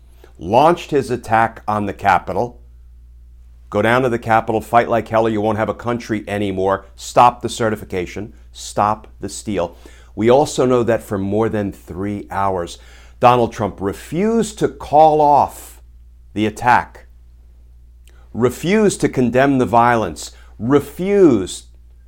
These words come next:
to tell his attack dogs to stop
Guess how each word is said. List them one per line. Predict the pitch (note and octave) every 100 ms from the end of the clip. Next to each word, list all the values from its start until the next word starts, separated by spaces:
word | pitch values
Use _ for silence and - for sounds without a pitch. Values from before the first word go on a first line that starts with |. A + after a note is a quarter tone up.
| - -
to | B2+ A2+
tell | - - D#3+ E3+ D#3+
his | D3 D3 -
attack | A#2 A#2 - A#2+ A#2+ -
dogs | A#2+ A#2 A2+ A#2 -
to | - D3+
stop | C3 - - D#3 B2+ G#2+ - -